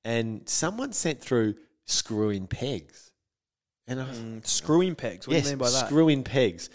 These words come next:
Speaker 1: And then, so I looked it up and I'm like, "Screw-in pegs, righto." Um, and what they are, rather than, when you get to a site, and some of the sites around the country, they're pretty much concrete.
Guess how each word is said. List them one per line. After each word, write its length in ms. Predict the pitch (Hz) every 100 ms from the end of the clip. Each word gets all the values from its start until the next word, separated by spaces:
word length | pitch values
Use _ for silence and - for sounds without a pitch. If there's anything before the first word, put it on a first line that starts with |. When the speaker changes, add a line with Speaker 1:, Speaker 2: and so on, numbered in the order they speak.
| - - -
Speaker 1:
And 160 | 123 139
then, 320 | 156 151 139
so 160 | - 143
I 160 | 123 123
looked 260 | 151 160
it 60 | 123
up 220 | 185 -
and 80 | 92
I'm 60 | 90
like, 100 | -
"Screw-in 580 | - - - 80 80 76
pegs, 320 | 76 71 -
righto." 320 | 73 80 73 - _ _ _ -
Um, 280 | 101 98 - _
and 140 | 113 139
what 160 | 170
they 160 | 151 131
are, 160 | 127
rather 280 | 107 151 202 202
than, 180 | 127 107
when 80 | 127
you 80 | 151
get 220 | 190 190
to 100 | 127
a 60 | 98
site, 420 | - 113 92 -
and 160 | 101 104
some 180 | - 170
of 80 | 113
the 80 |
sites 400 | - 120 95 -
around 380 | 95 92 87 82
the 180 | 80 78
country, 460 | - 120 117 90 80
they're 260 | 98 95
pretty 300 | 92 - 156
much 220 | 113 92 -
concrete. 500 | 120 120 - 71